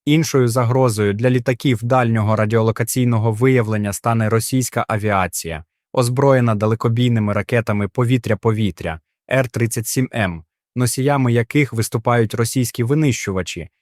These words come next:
Міг тридцять один Б М та Су тридцять п'ять С. Командування повітряних сил має ретельно планувати кожен виліт, аби не завести літак у можливу зону ураження та забезпечити належне прикриття.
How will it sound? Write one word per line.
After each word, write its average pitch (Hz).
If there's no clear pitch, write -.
Міг 143
тридцять 123
один 117
Б 113
М 110
та 107
Су 139
тридцять 113
п'ять 113
С. 139
Командування 117
повітряних 120
сил 135
має 147
ретельно 123
планувати 117
кожен 123
виліт, 117
аби 135
не 113
завести 110
літак 110
у 160
можливу 131
зону 113
ураження 92
та 196
забезпечити 120
належне 107
прикриття. 117